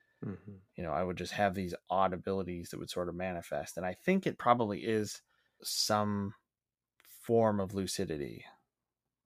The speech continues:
Speaker 2: that it's not that I really realize that I'm in a dream, but I start influencing my environment to
Speaker 1: Mm.
Speaker 2: achieve my goal, which is to get away.
Speaker 1: Right.
Speaker 2: So that's, that's interesting that we have kind of a,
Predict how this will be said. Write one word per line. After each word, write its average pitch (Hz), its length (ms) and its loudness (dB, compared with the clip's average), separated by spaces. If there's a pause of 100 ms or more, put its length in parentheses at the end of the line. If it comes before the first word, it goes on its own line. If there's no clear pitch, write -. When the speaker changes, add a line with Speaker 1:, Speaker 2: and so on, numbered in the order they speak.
(240)
Speaker 2:
that 95 320 2
it's 104 200 -2
not 123 320 6
that 120 100 2
I 107 40 6
really 104 300 2
realize 107 440 2
that 101 100 -2
I'm 95 120 -2
in 92 80 -4
a 92 60 -6
dream, 110 360 -2
but 104 100 -2
I 90 100 -2
start - 380 0 (120)
influencing 101 640 -2
my 92 180 -6
environment 90 640 -6 (480)
to 110 80 0
Speaker 1:
Mm. 104 40 2
Speaker 2:
achieve 101 320 0
my 87 140 -2
goal, 104 360 2
which - 180 -6
is 85 140 -8
to 92 140 -6
get - 220 -2
away. 82 260 -2 (360)
Speaker 1:
Right. 101 340 -4 (360)
Speaker 2:
So - 140 -4
that's, 107 140 -2
that's 117 260 -2
interesting 113 540 -2
that 85 100 -2
we 92 120 -4
have 95 340 -4 (520)
kind 139 300 -2
of 120 60 -2
a, 82 140 -6